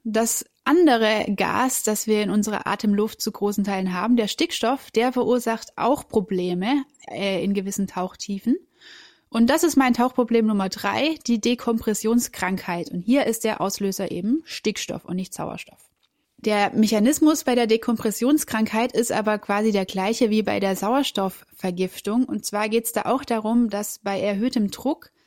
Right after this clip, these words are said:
der Partialdruck des Gases steigt und damit eben auch die Löslichkeit dieses Gases in einer Flüssigkeit.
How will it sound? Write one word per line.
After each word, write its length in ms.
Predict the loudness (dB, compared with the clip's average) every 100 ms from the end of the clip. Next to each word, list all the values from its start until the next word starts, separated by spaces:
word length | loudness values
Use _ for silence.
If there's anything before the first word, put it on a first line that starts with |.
| _
der 180 | -6 -4
Partialdruck 640 | -4 -6 -4 -2 -2 -2
des 120 | -2 -4
Gases 380 | -4 -4 -4
steigt 420 | -4 -4 -2 -4 -2
und 120 | -2
damit 260 | 2 0
eben 240 | 0 -2 0
auch 200 | -2 -4
die 120 | -2
Löslichkeit 800 | 0 0 0 0 -2 -4 -6 -4
dieses 240 | -6 -6
Gases 420 | -4 -4 -4 -6
in 140 | -6 -4
einer 180 | -4 -6
Flüssigkeit. 800 | -6 -4 -2 -4 -8 -10 -10